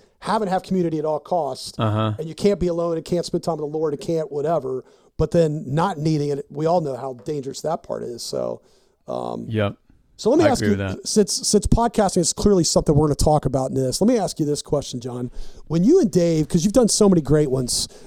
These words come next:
Speaker 1: and, you know, Tuesday morning, one of the first things I do when I get up is I go to my Spotify account and I'm looking to see, okay, who's the guest that you guys have coming? And, you know, at some point later, I'll, I know I'll listen to it or whatever. When, when you get done,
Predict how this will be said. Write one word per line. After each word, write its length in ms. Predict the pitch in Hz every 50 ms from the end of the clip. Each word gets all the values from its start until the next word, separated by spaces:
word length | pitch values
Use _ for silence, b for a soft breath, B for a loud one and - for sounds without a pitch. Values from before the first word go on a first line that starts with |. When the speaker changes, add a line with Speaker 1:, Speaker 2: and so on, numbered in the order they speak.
| B B
Speaker 1:
and, 220 | 156 160 156 160 -
you 80 | 165
know, 100 | 165 160 143
Tuesday 400 | - - - 233 240 196 190 190
morning, 420 | 180 180 185 175 170 156 156 147 - b b b b b b
one 160 | - 147 185 196
of 40 |
the 80 | 185 175 -
first 220 | - 196 180 -
things 160 | - 190 160
I 100 | 170 165
do 160 | 156 - 170 165
when 100 | 160 160
I 60 | 151
get 160 | 135 - 156 156
up 260 | 170 170 147 - - -
is 140 | 131 123 135
I 100 | 139 147
go 140 | - 160 -
to 60 | -
my 100 | 117 -
Spotify 520 | - - - 180 180 170 165 - 165 151
account 380 | 143 139 - - - 64 65 - B B B B B B B B
and 100 | 135 143
I'm 100 | 151 160
looking 260 | 170 175 190 185 202
to 60 | 190
see, 280 | 185 - - 247 220 180
okay, 200 | 160 - 165 151
who's 260 | 135 151 156 156 - -
the 80 | 175
guest 500 | 135 151 147 135 147 - - - - - _ _ _ _ _ _ _
that 180 | - 143 143 -
you 60 | 156 139
guys 180 | 165 165 170 -
have 140 | 180 165
coming? 320 | - - 151 147 151 156 156
And, 120 | 143 135 139 - _ _ _ _ -
you 60 | 165
know, 40 | 160
at 80 | - -
some 140 | - 190
point 240 | - - - 175 160
later, 280 | 147 151 156 151 147 147
I'll, 160 | 135 147 143 -
I 40 | 143
know 120 | 147 147
I'll 120 | 135 135 131
listen 260 | 151 160 - 143 127
to 120 | - 147
it 60 | 143 135
or 80 | 139
whatever. 460 | 127 131 135 156 214 208 143 123 120 - b b b b b b b b b b b
When, 340 | 156 156 220 320 370 339 208 -
when 420 | - 143 196 285 381 370 302 226 - -
you 180 | 143 151 247 269
get 200 | - 254 185 120
done, 480 | 160 156 147 139 139 139 139 151 151